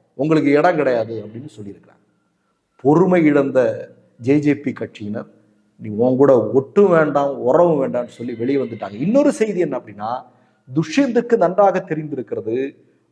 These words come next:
பாஜகவோடு கூட்டு சேர்ந்தால் கட்சியினுடைய எதிர்காலமே கேள்விக்குறியாகிவிடும். இன்னைக்கு பாருங்க, எப்போ பி ஜே பி விட்டு வெளிவந்தாங்களோ அஞ்சு எம் எல் ஏக்களை புடுங்கிட்டானுங்க.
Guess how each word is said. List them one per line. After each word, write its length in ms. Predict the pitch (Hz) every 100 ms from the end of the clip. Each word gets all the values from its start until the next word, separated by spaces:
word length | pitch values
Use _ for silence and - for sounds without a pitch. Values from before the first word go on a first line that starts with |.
| -
பாஜகவோடு 1120 | 113 143 170 185 180 - 170 170 175 185 -
கூட்டு 380 | - 196 185 -
சேர்ந்தால் 580 | 165 139 120 117 120 123 -
கட்சியினுடைய 600 | 165 - - 240 220 180
எதிர்காலமே 580 | 151 156 156 147 143 151 151
கேள்விக்குறியாகிவிடும். 760 | 147 151 - 113 101 - -
இன்னைக்கு 220 | 135 170
பாருங்க, 340 | 170 165 175 - - _ _ _ _
எப்போ 460 | 127 160 160 262 165
பி 140 | -
ஜே 160 | 220 226
பி 140 | 226
விட்டு 320 | 196 175 170
வெளிவந்தாங்களோ 400 | 185 185 170 165
அஞ்சு 340 | 208 180 196 202
எம் 220 | 196 202
எல் 20 |
ஏக்களை 240 | 196 202 208
புடுங்கிட்டானுங்க. 540 | 202 208 180 131 -